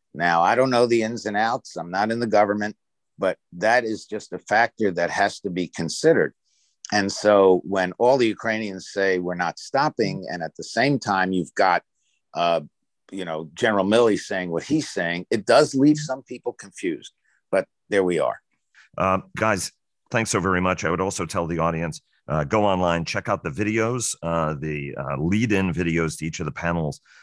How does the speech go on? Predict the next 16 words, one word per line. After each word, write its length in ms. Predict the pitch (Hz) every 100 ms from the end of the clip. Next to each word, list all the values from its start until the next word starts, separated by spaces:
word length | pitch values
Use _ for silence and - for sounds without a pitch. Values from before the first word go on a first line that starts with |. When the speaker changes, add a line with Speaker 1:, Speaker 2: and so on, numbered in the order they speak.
| _
Speaker 2:
which 240 | 87 95 95
are 100 | 95
just 340 | 82 117 -
extraordinarily 800 | - - - 101 90 90 85 80
thought-provoking 800 | 80 87 80 - 73 82 - 76
little 200 | 78 67
pieces 500 | - 76 71 76 64
in 100 | 76
and 140 | 73
of 160 | 71 64
themselves 480 | 65 67 73 69 -
that 100 | 67
are 140 | 67
extraordinarily 640 | 65 - 73 65 65 67 62
well 200 | 67 64
done. 340 | 69 65 64